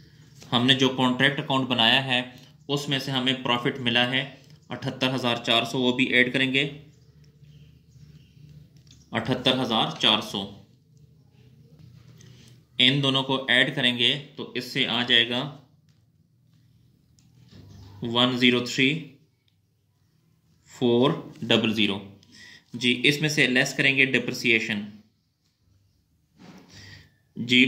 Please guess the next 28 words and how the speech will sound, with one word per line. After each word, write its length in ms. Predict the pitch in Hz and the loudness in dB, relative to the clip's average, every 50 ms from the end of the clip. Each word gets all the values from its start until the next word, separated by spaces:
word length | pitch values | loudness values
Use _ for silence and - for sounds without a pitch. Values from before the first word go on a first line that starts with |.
| 123 127 | 4 2
डिप्रिसिएशन 560 | 123 127 123 127 123 123 143 139 - 170 147 | -2 -2 -2 -2 -2 0 0 0 0 0 -4
जो 80 | 143 135 | -2 -2
हमारे 200 | 123 120 127 131 | -2 -2 -2 -2
पास 200 | 123 143 139 - 147 | -2 -4 -4 -4 -2
रिमेनिंग 500 | 135 127 131 123 127 123 139 156 160 143 | 0 0 2 2 2 2 2 0 -2 -2
मशीनरी 440 | 131 127 - - 131 131 139 151 151 143 | -4 -4 0 0 0 2 2 0 -2 -2
है 180 | 131 120 120 131 139 - - - _ _ _ _ _ _ _ _ _ _ _ _ - | -2 -4 -4 -6 -8 -12 -18 -20 _ _ _ _ _ _ _ _ _ _ _ _ 0
फिफ्टी 300 | - 139 131 - - 135 123 | 2 2 2 2 2 0 0
टू 140 | 131 143 147 | 0 -2 -4
थाउजेंड 420 | 147 147 131 117 120 120 117 120 | -4 -2 -4 -2 -2 -2 -4 -4
की, 180 | - - 131 156 160 - - - _ _ - - - | -4 -4 -4 -4 -4 -8 -14 -20 _ _ -20 -12 -4
देखें 500 | - 113 113 - 143 139 147 147 - - _ _ _ _ _ _ _ _ _ _ _ _ _ - | -2 -2 0 2 0 0 -2 -2 -8 -16 _ _ _ _ _ _ _ _ _ _ _ _ _ 0
फिफ्टी 340 | - 127 123 123 - 127 120 | 2 2 2 2 0 -2 -2
टू 180 | 123 - 131 143 139 | -2 -2 -6 -6 -6
थाउजेंड, 420 | - 135 127 120 123 131 139 143 - - - _ _ _ _ _ _ _ - | -6 -4 -4 -2 -2 -2 -2 -4 -6 -12 -18 _ _ _ _ _ _ _ -2
इस 120 | 127 135 - | -2 0 0
पे 140 | - 160 139 | 2 2 2
जो 160 | 143 143 135 127 117 | 2 2 2 4 4
rate 260 | 123 123 127 - 143 | 4 4 4 2 0
of 80 | 135 131 - | -2 -2 -2
depreciation 400 | 120 - 123 - 139 123 - 147 | -4 -4 -2 0 0 0 0 0
है 100 | 135 131 | -2 -2
वो 120 | 127 123 | -2 -2
ट्वेल्व 280 | 123 - 127 123 123 123 | -2 -2 -2 -2 -2 -2
पॉइंट 160 | - 127 127 127 | -2 -4 -4 -4
फ़ाइव 240 | - 127 123 151 147 - | -2 0 0 0 0 -2
परसेंट 280 | - - - 135 117 110 | -6 -6 -4 -6 -6 -4
है 120 | 127 117 | -4 -6